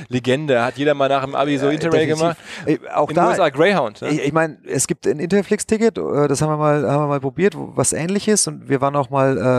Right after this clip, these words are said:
Speaker 2: ähm, äh, sozusagen mit der E U in Gesprächen, als die da gesagt haben, alle Jugendlichen kriegen das umsonst und so. Das versuchen wir schon,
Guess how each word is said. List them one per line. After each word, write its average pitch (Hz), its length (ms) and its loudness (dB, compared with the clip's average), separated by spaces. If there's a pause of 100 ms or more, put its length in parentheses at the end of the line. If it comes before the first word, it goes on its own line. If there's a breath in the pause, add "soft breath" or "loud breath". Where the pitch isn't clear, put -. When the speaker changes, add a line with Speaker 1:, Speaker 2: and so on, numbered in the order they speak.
(120)
Speaker 2:
ähm, 120 160 -10
äh, 113 140 -2
sozusagen 123 260 -4
mit 120 100 -4
der 127 100 2
E 143 80 2
U 180 140 2
in 180 60 0
Gesprächen, 160 500 0
als 135 180 0
die 135 100 2
da 131 80 4
gesagt 131 260 0
haben, 127 160 0
alle 123 160 0
Jugendlichen 131 380 -4
kriegen 131 140 -8
das 127 100 -6
umsonst 165 360 -2
und 175 60 -4
so. 165 220 2 (420 loud breath)
Das 143 140 0
versuchen 165 320 0
wir 160 100 4
schon, 196 300 -4